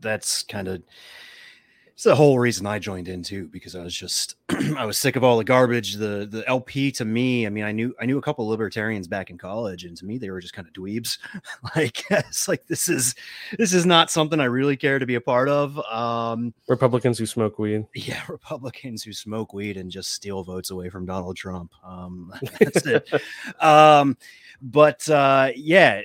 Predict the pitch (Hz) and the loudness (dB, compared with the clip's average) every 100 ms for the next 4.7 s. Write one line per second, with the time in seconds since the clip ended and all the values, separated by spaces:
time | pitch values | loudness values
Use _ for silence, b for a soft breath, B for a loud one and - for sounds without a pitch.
0 | 127 147 147 156 131 123 147 165 139 151 | -6 -2 0 2 0 2 0 0 -6 -4
1 | 135 123 117 107 - 113 104 101 101 101 | -4 -4 -4 -6 -8 -10 -8 -8 -8 -8
2 | 98 101 - 92 110 107 - 113 107 113 | -10 -12 -14 -16 -14 -14 -16 -20 -18 -16
3 | 107 92 101 98 - - 90 98 95 92 | -14 -14 -12 -12 -14 -18 -20 -20 -18 -18
4 | 92 87 90 90 90 87 | -20 -20 -18 -16 -18 -20